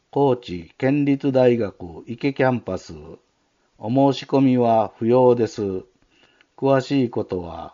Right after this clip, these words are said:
高知県立大学大学院の入試担当、電話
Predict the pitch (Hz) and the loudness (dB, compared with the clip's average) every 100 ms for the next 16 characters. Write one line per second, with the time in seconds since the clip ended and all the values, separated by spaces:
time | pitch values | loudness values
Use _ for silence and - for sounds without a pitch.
0 | _ - 147 131 123 95 - 135 143 139 | _ -2 0 0 -2 -8 -2 0 2 2
1 | 139 135 127 123 117 92 - 82 95 127 | 0 2 4 4 2 -4 -8 -16 -4 0
2 | 139 139 139 147 131 110 92 87 80 80 | 2 2 0 2 2 2 -2 -6 -12 -18
3 | - 131 147 139 - 139 127 101 - 85 | -4 0 0 -2 -4 -2 -2 -2 -6 -10
4 | 82 78 - _ _ _ - 117 123 123 | -10 -20 -20 _ _ _ -4 2 2 2
5 | 117 110 101 90 | 2 0 0 -4